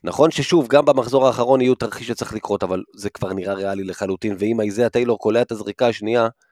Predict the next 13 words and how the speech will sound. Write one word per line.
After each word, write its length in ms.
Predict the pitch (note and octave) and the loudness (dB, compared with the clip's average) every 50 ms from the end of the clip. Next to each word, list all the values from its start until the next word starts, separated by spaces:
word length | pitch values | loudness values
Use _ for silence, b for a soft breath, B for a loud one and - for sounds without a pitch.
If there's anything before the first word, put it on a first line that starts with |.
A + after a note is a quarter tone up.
| _ _ _ _ _ _ - | _ _ _ _ _ _ -8
אני 120 | F2 G2 | -4 -2
מבטיח 360 | G#2 G#2+ - - D3 C3+ - | -2 -2 0 2 2 4 4
לכם 240 | C3 B2 - C3+ A#2 | 2 0 0 0 0
שאף 260 | - C3 B2 B2+ - | 2 2 2 2 2
אחד 180 | B2 - C3+ C3 | 0 0 0 2
מאיתנו 300 | C3+ C3 - C3+ B2 B2 | 0 2 2 2 4 6
לא 140 | B2 C3+ C3+ | 6 6 6
ישן 340 | B2 A#2+ - D#3 D#3 D3+ D#3+ D#3 - _ _ _ _ _ _ _ _ _ _ _ _ _ _ | 6 6 8 8 8 8 6 4 -6 _ _ _ _ _ _ _ _ _ _ _ _ _ _
מאותו 340 | - C#3+ D#3+ D#3 - D#3+ D3 | 10 12 12 12 12 10 10
רגע 220 | D3 D#3+ D#3 E3 D#3 | 10 10 8 8 10
ועד 180 | C3+ C#3+ C#3+ C#3 | 10 10 10 10
יום 120 | C#3+ B2+ | 8 6
חמישי. 360 | - - A2+ G#2 F#2+ - - | 6 4 2 2 0 -2 -6